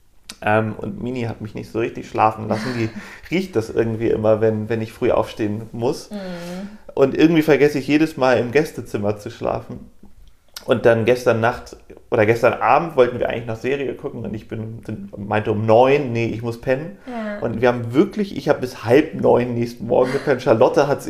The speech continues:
Speaker 1: fertiggestellt, noch bis neun <laughs> Uhr zu schlafen.
Speaker 2: Halbe Stunde länger, ne?
Speaker 1: Ja, aber du warst ja auch nicht so müde.
Speaker 2: Doch, ich war
Speaker 1: Ja,
Speaker 2: auch voll
Speaker 1: ja,
Speaker 2: müde.
Speaker 1: weil
Speaker 2: Ich hatte
Speaker 1: ich
Speaker 2: ja
Speaker 1: weg war,
Speaker 2: direkt
Speaker 1: hast du
Speaker 2: Herpes von dem ganzen Stress
Speaker 1: Weil ich
Speaker 2: und
Speaker 1: nicht da war.
Speaker 2: wenig Schlaf.
Speaker 1: Herpes, weil ich nicht da war.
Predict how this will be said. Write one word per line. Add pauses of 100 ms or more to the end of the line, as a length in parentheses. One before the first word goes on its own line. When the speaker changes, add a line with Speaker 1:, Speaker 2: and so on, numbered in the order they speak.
(140)
Speaker 1:
fertiggestellt,
noch
bis
neun (120)
<laughs>
Uhr
zu
schlafen. (260)
Speaker 2:
Halbe
Stunde
länger,
ne?
Speaker 1:
Ja,
aber
du
warst
ja
auch
nicht
so
müde. (200)
Speaker 2:
Doch,
ich
war
Speaker 1:
Ja,
Speaker 2:
auch
voll
Speaker 1:
ja,
Speaker 2:
müde.
Speaker 1:
weil
Speaker 2:
Ich
hatte
Speaker 1:
ich
Speaker 2:
ja
Speaker 1:
weg
war,
Speaker 2:
direkt (100)
Speaker 1:
hast
du
Speaker 2:
Herpes
von
dem
ganzen
Stress
Speaker 1:
Weil
ich
Speaker 2:
und
Speaker 1:
nicht
da
war.
Speaker 2:
wenig
Schlaf. (500)
Speaker 1:
Herpes,
weil
ich
nicht
da
war.